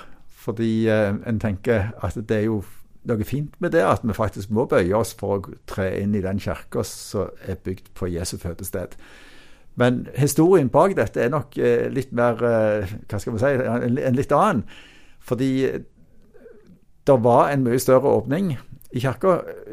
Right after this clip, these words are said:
fra først av, men på elleve hundretallet,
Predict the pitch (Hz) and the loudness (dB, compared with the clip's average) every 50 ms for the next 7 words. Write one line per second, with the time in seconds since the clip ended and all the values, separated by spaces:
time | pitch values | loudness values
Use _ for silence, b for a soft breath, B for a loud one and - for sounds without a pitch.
0 | 131 120 107 - - 123 120 113 113 110 - - - - - 120 123 - - 208 | -4 -4 -2 0 2 4 4 4 4 2 0 -6 -10 -6 -4 -4 -2 -2 0 0
1 | 202 170 117 107 110 - - 135 131 123 123 123 120 - - 127 120 117 117 117 | 0 0 0 -4 -8 -4 0 0 2 2 0 -2 -4 0 2 4 6 6 6 4
2 | 113 113 101 - - 98 95 90 87 - - - - - 127 120 110 110 120 123 | 4 2 0 -2 -6 -10 -10 -12 -12 -12 -14 -18 -10 -4 -2 0 0 0 0 0
3 | 143 160 156 - - 160 175 180 185 196 180 - | -2 -2 -2 -2 0 0 0 2 2 2 0 0